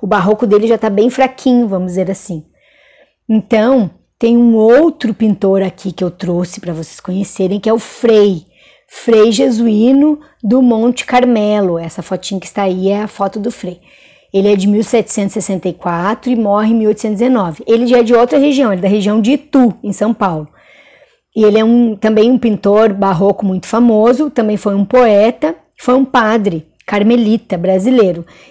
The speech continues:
Eu trouxe aqui uma imagem dele, olhem aí, vou colocar na tela agora pra vocês conhecerem. Então, aqui, gente, a gente não tem data e não tem título também pra essa obra, pelo que eu pesquisei. Mas o que que a gente vê aí?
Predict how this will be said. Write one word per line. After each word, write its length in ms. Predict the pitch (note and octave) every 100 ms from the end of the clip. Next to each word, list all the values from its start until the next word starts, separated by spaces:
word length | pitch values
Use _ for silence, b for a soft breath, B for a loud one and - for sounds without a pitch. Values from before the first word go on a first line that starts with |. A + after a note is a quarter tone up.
| -
Eu 120 | G3+
trouxe 320 | A3 G#3+ -
aqui 200 | G3+ -
uma 140 | G#3+ G#3+
imagem 680 | B3 A3+ G#3+ B3+ A#3+ G3+
dele, 440 | F#3 F3+ F#3+ A3+ A3+
olhem 320 | F3+ G3+ G3+
aí, 120 | F#3
vou 120 | F#3+
colocar 320 | - F3+ F#3+
na 100 | F#3+
tela 240 | F#3 F#3 F#3
agora 240 | F3+ F3+
pra 100 | F#3
vocês 280 | F3 - E3+
conhecerem. 680 | F#3+ F3+ - E3 E3+ G3+ B3 b b b b b -
Então, 500 | G#3+ A#3+ G3+ E3+ D#3 - _ _ _ B4+
aqui, 320 | G3+ - A#3
gente, 300 | G#3+ B3+ B3
a 40 | A3
gente 260 | A3 -
não 120 | A3+
tem 200 | - A3+
data 380 | G#3 G3 G3 -
e 20 |
não 160 | A#3+ A3
tem 160 | A#3+ B3
título 420 | - A#3 - A#3
também 320 | A#3+ A3+ A3
pra 120 | A3+
essa 240 | G#3+ A3+ B3+
obra, 320 | A3 F#3 G3
pelo 200 | A3 G#3+
que 100 | A3+
eu 60 |
pesquisei. 680 | G#3 G3+ - C4 A3 E3 D3 _ b b b b b G3+
Mas 420 | G3+ G3+ A3 G#3
o 60 |
que 120 | G#3+ G#3
que 80 |
a 60 | A#3
gente 280 | A#3+ A#3+ A3
vê 280 | G3 G#3+ G#3+
aí? 280 | F#3 D#3